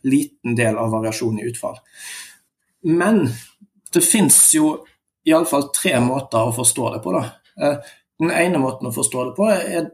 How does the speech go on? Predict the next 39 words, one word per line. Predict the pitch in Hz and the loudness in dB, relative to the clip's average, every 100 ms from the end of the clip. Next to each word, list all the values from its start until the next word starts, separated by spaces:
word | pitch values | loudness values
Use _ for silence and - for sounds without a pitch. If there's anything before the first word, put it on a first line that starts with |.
| - | 0
det | 170 | 0
vi | - | 2
har | 135 | 0
snakket | 143 139 - 113 | 0 -2 0 0
om, | 110 117 | 0 -2
eh, | 117 117 | -4 -4
nå, | 120 107 117 143 | -4 -4 -4 -8
at | - _ - - - - | -8 _ -20 -20 -14 -4
fellesfaktorer | 180 127 113 - 123 - 123 165 190 - | 0 2 2 0 -2 -4 -2 -2 -2 -6
forklarer | 180 - 180 131 120 | -8 -2 0 0 0
en, | 123 117 - - | -2 -8 -16 -8
en | 143 | 0
stor | - - 135 117 | 0 2 0 0
del | 123 107 - | 0 0 0
av, | 131 110 107 _ 127 | -2 -4 -8 _ -8
av | 123 | -6
utfallet, | 127 - 117 170 214 - | -6 -4 -4 -4 -4 -6
kanskje | 175 156 147 | -6 -6 -2
et | - | 0
større | - 151 120 117 | 0 -2 -4 -2
del | 123 117 | -2 -2
enn | 110 | -4
de | 110 | -4
spesifikke | - 117 - - - 113 107 - - - _ | -4 -4 -6 -12 -18 -14 -14 -14 -20 -20 _
faktorene. | 120 113 - 107 120 _ 131 | -10 -10 -12 -14 -16 _ -10
Og, | 143 | -6
og, | 147 160 | -4 -2
og | 165 175 | 0 2
det | 151 | 4
har | 170 | 2
også | 175 - - - 135 | 0 -4 -6 -10 -6
noe | 143 127 | -4 -2
støtte | - 147 - - 120 | -2 -4 -12 -6 -4
gjennom | 117 110 | -2 -4
den, | 123 110 107 _ _ - | -4 -6 -8 _ _ -8
det | 117 | -6
en | 120 | -4
kaller | 123 - | -6 -2
prosess-utfallforskning. | 123 127 120 - 117 - - 127 - | -2 0 -2 -2 -8 -12 -12 -10 -10